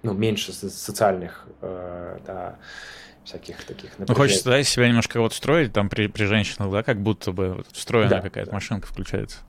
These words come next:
Speaker 1: Но это, мне кажется,
Speaker 2: Мгм.
Speaker 1: реф-, даже не с-, устроено, что-то очень такое, э, на уровне рефлексов, да,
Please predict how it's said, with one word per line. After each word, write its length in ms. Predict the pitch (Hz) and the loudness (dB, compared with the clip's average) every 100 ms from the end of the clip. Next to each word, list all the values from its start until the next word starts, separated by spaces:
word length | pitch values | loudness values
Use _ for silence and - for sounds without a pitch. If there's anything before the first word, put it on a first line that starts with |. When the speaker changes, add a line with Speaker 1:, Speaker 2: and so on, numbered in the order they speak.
| - - - | -20 -20 -2
Speaker 1:
Но 180 | - 143 | 4 6
это, 200 | 127 135 | 8 6
мне 200 | 123 123 | 6 4
кажется, 260 | 127 123 104 | 4 4 4
Speaker 2:
Мгм. 100 | 104 | 4
Speaker 1:
реф-, 240 | 98 127 | 0 -4
даже 280 | 123 117 117 | 2 4 4
не 60 | 117 | 0
с-, 120 | - | 0
устроено, 420 | 123 - 135 107 | 0 4 4 4
что-то 320 | 98 107 101 | 0 -4 0
очень 300 | 104 98 95 | 0 0 -6
такое, 400 | 90 95 92 87 - - - - - | -8 -8 -6 -6 -8 -16 -16 -18 -12
э, 400 | 101 95 95 95 - - | -6 -4 -4 -6 -10 -4
на 100 | 113 | 2
уровне 480 | 107 101 98 98 98 | 4 4 4 2 0
рефлексов, 600 | 113 131 117 - 92 - | 2 4 4 2 -6 -6
да, 460 | 92 98 98 95 90 | -4 0 2 0 -4